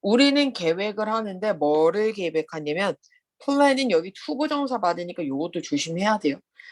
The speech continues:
악기를 연주할 거야. 어디에서? 미니 콘서트에서.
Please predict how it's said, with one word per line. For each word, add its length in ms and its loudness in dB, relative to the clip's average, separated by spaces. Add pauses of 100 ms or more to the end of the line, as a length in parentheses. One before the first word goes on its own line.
(220)
악기를 1160 4 (580)
연주할 680 2
거야. 260 -2
어디에서? 580 -2
미니 380 -2
콘서트에서. 840 -4